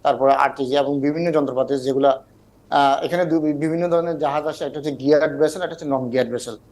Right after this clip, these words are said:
গিয়ার্ড ভেসেল মানে হচ্ছে যেসব জাহাজে নিজে থেকে ক্রেন থাকে ওই কন্টেইনার নামানো যায়। নন গিয়ার্ড ভেসেল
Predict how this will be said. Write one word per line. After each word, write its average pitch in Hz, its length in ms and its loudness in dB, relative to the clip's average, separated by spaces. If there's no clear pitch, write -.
গিয়ার্ড 160 280 8
ভেসেল 180 220 6
মানে 185 160 2
হচ্ছে 185 160 0
যেসব 156 360 2
জাহাজে 156 300 4
নিজে 151 220 -4
থেকে 156 200 -4
ক্রেন 151 280 -2
থাকে 185 300 0
ওই 147 140 2
কন্টেইনার 139 400 0
নামানো 135 300 2
যায়। 151 160 2
নন 151 200 4
গিয়ার্ড 160 260 4
ভেসেল 175 260 2